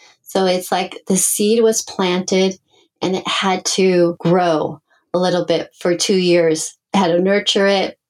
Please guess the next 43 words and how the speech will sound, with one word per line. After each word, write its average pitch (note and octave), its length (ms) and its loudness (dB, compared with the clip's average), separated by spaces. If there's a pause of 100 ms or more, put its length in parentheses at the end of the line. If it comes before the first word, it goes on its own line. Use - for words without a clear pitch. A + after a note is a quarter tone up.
(160)
put F#3+ 160 -4
some F#3 160 -2
water F3+ 340 0
on F#3 220 0
it, F#3+ 260 -2 (360)
let F3+ 180 -2
the F3 80 -2
sun F#3 300 -2
shine F#3 340 -2
on F3+ 160 0
it - 140 -4
before F3 320 -2
I E3+ 100 -2
had E3+ 420 -2
the E3 460 0 (160)
courage G#3 600 -2
to - 160 -2
reach F3 260 0
out E3+ 320 -2
and F3 180 0
get - 180 -4
help. E3+ 500 -4 (460)
So - 200 -4
I F3 260 -2
just, - 400 -6
I F#3 100 -2
just F#3+ 200 -2
want G3 120 0
to G3 60 2
encourage F#3+ 480 -2
everyone, F3+ 420 0
like, E3+ 220 -2
the E3+ 160 -2
first G3 280 -2
step - 240 -2
can F#3+ 160 -4
be F3 140 2
the F3+ 80 -2
hardest F3+ 400 -4
is E3 160 -2
making F3 320 0
that - 220 -2
first E3+ 340 -2